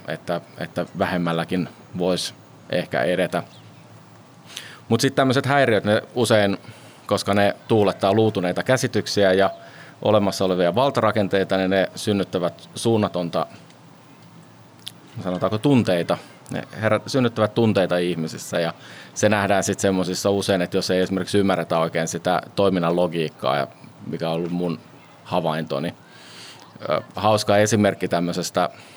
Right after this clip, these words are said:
tai hauska ja hauska, kiinnostava esimerkki tämmöisestä toiminnasta on nyt semmonen, ö,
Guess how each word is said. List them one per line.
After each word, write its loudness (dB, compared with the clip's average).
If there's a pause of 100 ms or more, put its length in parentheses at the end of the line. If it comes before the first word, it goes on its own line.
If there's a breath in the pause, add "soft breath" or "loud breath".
(320 loud breath)
tai -8
hauska -2
ja 4
hauska, 0
kiinnostava 0
esimerkki 0
tämmöisestä -4
toiminnasta -4
on -4 (840 loud breath)
nyt -6
semmonen, 0 (460)
ö, -2